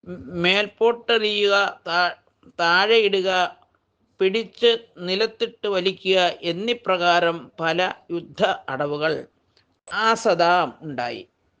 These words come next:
അയം, ഈ. മല്ലപ്രഭു, മല്ലവീരൻ ചാണൂരൻ.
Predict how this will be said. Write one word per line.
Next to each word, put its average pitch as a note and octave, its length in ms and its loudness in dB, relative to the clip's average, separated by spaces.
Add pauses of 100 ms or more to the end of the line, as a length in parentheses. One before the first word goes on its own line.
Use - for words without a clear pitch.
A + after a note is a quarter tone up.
(200)
അയം, F3+ 320 4 (180)
ഈ. E3 300 -6 (360)
മല്ലപ്രഭു, F#3 760 -2 (220)
മല്ലവീരൻ F#3+ 920 0
ചാണൂരൻ. D3 640 -6